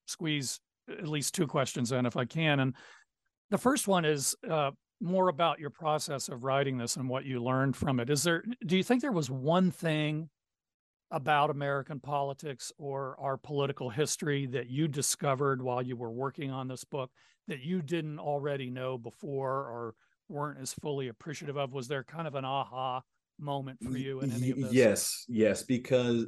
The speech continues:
Speaker 2: the, the aha moments, there's actually a few of them, but they all regarded the exact same thing, which is in the structures of our s-,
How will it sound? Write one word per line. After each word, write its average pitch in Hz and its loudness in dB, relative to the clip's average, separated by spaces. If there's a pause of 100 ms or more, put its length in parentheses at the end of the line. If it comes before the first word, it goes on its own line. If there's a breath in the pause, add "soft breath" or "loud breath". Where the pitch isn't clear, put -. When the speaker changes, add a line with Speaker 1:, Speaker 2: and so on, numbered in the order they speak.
Speaker 2:
the, 120 2
the 120 2
aha 180 0
moments, 104 -2
there's 117 4
actually 147 4
a - 4
few 123 2
of 98 2
them, 90 0
but - -8
they 117 -2
all 131 0
regarded 98 0
the 87 -4
exact 82 -8
same 87 -8
thing, 90 -4
which 107 2
is 104 4
in 151 4
the 120 4
structures - -2
of 101 4
our 92 4
s-, - -4